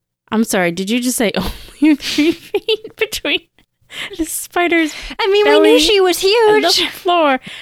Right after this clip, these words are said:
Speaker 1: Anyways, and then she goes to stab him with her poison bag thingy. Ugh.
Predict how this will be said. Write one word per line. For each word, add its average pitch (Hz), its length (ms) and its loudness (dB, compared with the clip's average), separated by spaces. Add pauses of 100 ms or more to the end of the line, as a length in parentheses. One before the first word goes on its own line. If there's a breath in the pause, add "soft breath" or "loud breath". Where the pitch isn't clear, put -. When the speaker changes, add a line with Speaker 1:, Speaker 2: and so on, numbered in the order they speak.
(200 loud breath)
Speaker 1:
Anyways, 254 600 0 (440 loud breath)
and 233 180 0
then 247 300 2
she 240 160 -4
goes 254 320 0
to 214 200 2
stab 240 380 -2
him 269 220 4
with 208 160 0
her 175 180 0
poison 254 560 2
bag 254 500 0
thingy. 277 420 2
Ugh. 170 480 0